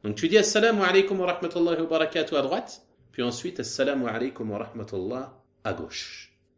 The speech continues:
Ceci sont trois manières confirmées d'accomplir les salutations en prière qui nous sont rapportées du prophète sallallahu alayhi wa sallam.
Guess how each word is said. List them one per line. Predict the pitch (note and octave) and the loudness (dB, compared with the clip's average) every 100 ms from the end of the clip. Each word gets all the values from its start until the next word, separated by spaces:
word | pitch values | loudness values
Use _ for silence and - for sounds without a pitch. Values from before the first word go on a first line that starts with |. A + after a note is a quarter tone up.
| _ | _
Ceci | - - - | -4 -2 0
sont | G3+ C3+ | -2 -4
trois | - - E3 | -4 0 2
manières | D3 C3 A#2 - | 2 2 0 -2
confirmées | - F#3 - D3 C3+ F3+ - _ _ _ - | -4 -4 0 0 0 -4 -10 _ _ _ -4
d'accomplir | A#2 - C3+ E3 F3 | -2 0 -2 0 0
les | C3 | 0
salutations | - C#3+ D3 C#3+ - D3 | 0 0 0 -2 -4 -6
en | A#2 | -6
prière | - A2 C3+ D3+ | -4 -2 -2 -2
qui | - | -4
nous | A#2 | -6
sont | A2 A2 | -4 -4
rapportées | A2 - G#2+ C#3+ | -2 -4 -6 -6
du | G#2+ | -6
prophète | - C#3+ C#3+ D#3 | -4 -2 -2 -2
sallallahu | - A#2 G#2+ B2 B2+ A2 | -2 -2 -2 -2 -2 -2
alayhi | A2+ D3+ E3 | -2 -2 -2
wa | D3+ | -2
sallam. | - G#2+ F#2+ G2 G#2 | -4 -6 -6 -8 -10